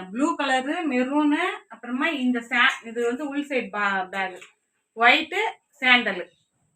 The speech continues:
இந்த மாதிரி கலர் கலரா கொடுத்துருக்காங்க. இது நீங்க வந்து நீங்களே கொஞ்சம் இப்பவே கற்பனையில யோசித்து பாருங்க, இதோட காம்பினேஷன் எப்படி இருக்குன்னு. ரொம்ப ரொம்ப நல்லா இருக்கும். அந்த ப்ளூ கலருக்கு வந்து அந்த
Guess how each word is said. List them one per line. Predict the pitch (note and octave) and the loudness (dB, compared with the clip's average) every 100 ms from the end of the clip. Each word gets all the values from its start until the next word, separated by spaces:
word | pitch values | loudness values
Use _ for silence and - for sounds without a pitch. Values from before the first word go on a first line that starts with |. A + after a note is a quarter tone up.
| _ | _
இந்த | C4 C#4 | -6 0
மாதிரி | C#4+ D#4+ | 4 4
கலர் | C4+ B3+ C#4 | 6 4 6
கலரா | C#4 C4+ D#4 | 4 4 2
கொடுத்துருக்காங்க. | C#4+ A3 C4 A3+ G#3+ A3 D4 E4 | 0 -6 -2 2 2 4 4 4
இது | B3+ B3+ | 0 -4
நீங்க | A#3+ A#3 | -4 -4
வந்து | A#3 D#4+ G#4 A#4 - _ _ | -4 -2 -2 -4 -10 _ _
நீங்களே | B3+ D#4+ D#4+ F4 | 4 6 8 8
கொஞ்சம் | E4+ D4 C4 | 6 4 0
இப்பவே | C4 C#4 | -2 0
கற்பனையில | D4 C4 B3+ C#4 B3+ | 4 4 2 -2 -2
யோசித்து | B3+ C4 C4 | -4 -6 -10
பாருங்க, | A3+ A3 G#3+ C4+ | -4 -4 -4 -4
இதோட | C4+ A#3+ A3+ | 0 0 2
காம்பினேஷன் | A3+ A#3+ C4 A#3 A#3 A3 | 2 2 0 -6 -8 -14
எப்படி | G3+ A#3 | -10 -8
இருக்குன்னு. | A#3 G#3+ G#3 A#3 C#4+ A#3+ | -8 -12 -12 -8 -8 -6
ரொம்ப | G#3 G#3+ | -8 -6
ரொம்ப | A#3 B3+ | -6 -4
நல்லா | B3 G#3+ G#3 | -4 -2 0
இருக்கும். | G#3 - A3+ F#4 G4+ _ _ | 0 -2 -4 -2 -4 _ _
அந்த | A3 B3 | -6 -2
ப்ளூ | A3 C#4+ E4 | -2 -2 0
கலருக்கு | C#4+ A#3 A3 | 0 0 -2
வந்து | A3+ C4+ | -2 -2
அந்த | B3 | -2